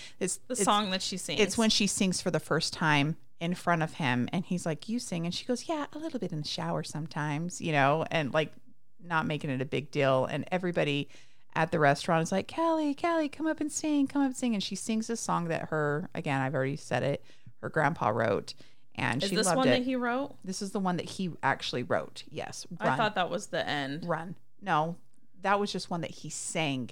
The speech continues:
Speaker 2: Okay,
Speaker 1: all
Speaker 2: all the
Speaker 1: the time.
Speaker 2: time. Okay.
Speaker 1: Yeah. Anyway, um, so that was my hashtag, hashtag run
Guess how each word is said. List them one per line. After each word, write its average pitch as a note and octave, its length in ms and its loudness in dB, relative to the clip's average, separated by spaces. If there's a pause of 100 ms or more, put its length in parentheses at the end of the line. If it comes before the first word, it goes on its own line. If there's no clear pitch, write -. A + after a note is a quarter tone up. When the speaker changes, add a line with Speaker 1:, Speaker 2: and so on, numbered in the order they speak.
(120)
Speaker 2:
Okay, F#3 240 -6
Speaker 1:
all D3+ 180 6
Speaker 2:
all G3 60 2
the F#3+ 80 2
Speaker 1:
the - 60 -2
time. - 380 -2
Speaker 2:
time. F#3 100 -2
Okay. A2+ 220 -4 (280)
Speaker 1:
Yeah. E3 240 -4 (500)
Anyway, F#3+ 500 2
um, E3+ 260 6
so G3+ 180 2
that G3 180 6
was G3 160 0
my D3 100 4
hashtag, D3+ 640 2
hashtag F3 420 -2
run F#3+ 360 6